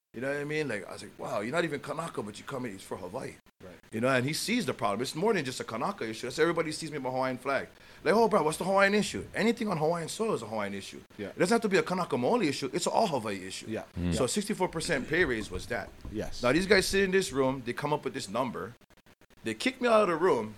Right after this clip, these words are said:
Speaker 1: to fucking talk about it, and then they bring us back in. They already debated. They already put their little thing together, and they're like, "Oh, they're gonna pass it."
Speaker 2: Hmm.
Speaker 1: I already knew that. So I knew coming in there,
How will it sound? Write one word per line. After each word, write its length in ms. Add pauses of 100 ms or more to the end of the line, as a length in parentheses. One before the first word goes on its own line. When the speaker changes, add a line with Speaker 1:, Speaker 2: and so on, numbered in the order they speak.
(140)
Speaker 1:
to 380
fucking 440 (200)
talk 240
about 280
it, 120 (400)
and 120
then 100
they 80
bring 200
us 100
back 240
in. 180 (140)
They 80
already 160
debated. 500
They 60
already 260
put 300
their 100
little 200
thing 200
together, 400
and 100
they're 100
like, 80
"Oh, 40
they're 80
gonna 140
pass 340
it." 100 (380)
Speaker 2:
Hmm. 100
Speaker 1:
I 20
already 220
knew 260
that. 300
So 140
I 100
knew 220
coming 280
in 180
there, 340